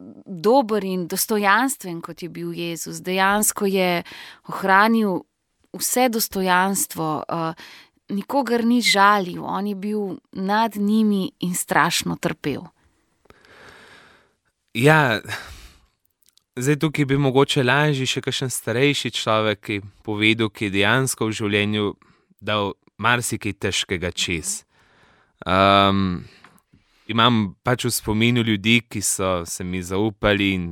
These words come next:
Speaker 2: so danes, recimo, imajo v jeseni življenja. Jaz kot tak napram njim nisem še čisto nič težkega doživel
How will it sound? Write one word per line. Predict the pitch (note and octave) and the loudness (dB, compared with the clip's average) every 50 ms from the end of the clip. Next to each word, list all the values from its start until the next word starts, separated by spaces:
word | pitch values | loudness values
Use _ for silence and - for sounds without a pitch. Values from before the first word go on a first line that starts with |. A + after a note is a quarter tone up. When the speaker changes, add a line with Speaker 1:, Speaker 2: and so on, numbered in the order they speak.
| E2 - - | -10 -14 -16
Speaker 2:
so | _ - - - | _ -10 -8 -4
danes, | F2+ F2 F#2+ G2+ G2+ F#2 - - | 0 2 2 2 2 0 -2 -4
recimo, | F2+ F2+ - - G#2+ G#2 G2 G2 F2+ - - _ _ _ _ _ _ _ _ _ _ _ _ | -6 -8 -6 -4 -2 0 0 0 0 -4 -8 _ _ _ _ _ _ _ _ _ _ _ _
imajo | G#2 G#2+ G#2 G#2 G#2+ G#2 G2 E2 | -4 0 2 2 2 2 0 0
v | D#2+ G2+ G2 | 0 0 0
jeseni | G2 F#2 - A#2 A2 A2 G#2+ G2+ | 0 0 0 0 2 2 2 0
življenja. | F#2+ G#2 G2+ F#2+ G2+ G2+ G2 G2 G#2 A2 A#2 B2 - - - - - _ _ _ _ _ _ _ _ _ _ _ _ _ _ _ _ _ _ _ _ - - - _ | 0 0 0 2 2 2 2 2 2 2 0 0 -2 -8 -16 -20 -20 _ _ _ _ _ _ _ _ _ _ _ _ _ _ _ _ _ _ _ _ -20 -20 -20 _
Jaz | - - - B2 C3+ D3+ E3 D#3 - - | -18 -12 -4 2 4 6 6 4 4 2
kot | - C#3+ C3+ - _ | 2 0 0 0 _
tak | _ D3 D3 D#3 D3+ - - - - | _ 2 2 2 0 -2 -6 -14 -16
napram | - - A#2 A#2+ A#2+ - - D3 D3 C#3+ | -10 -4 -2 -2 -2 0 0 0 0 2
njim | C#3 C#3+ D3+ D3+ D3+ D3 C3+ B2 | 2 2 2 2 2 0 0 0
nisem | C#3 D#3+ D#3 - - C#3+ | 0 0 0 0 -2 -4
še | C3 - - | -4 -4 -6
čisto | B2 - D#3 D3+ C3+ - | -4 -4 -2 -2 -2 -2
nič | B2+ - - | -4 -6 -6
težkega | - - D3+ C#3+ - - - C3 A#2 A#2+ A2 | 0 0 2 2 2 0 -2 0 0 2 2
doživel | A2 A2+ G#2 G#2 G#2 A2+ C3+ C#3 C3 G#2+ F#2+ | 2 0 -2 -2 0 4 4 4 4 4 0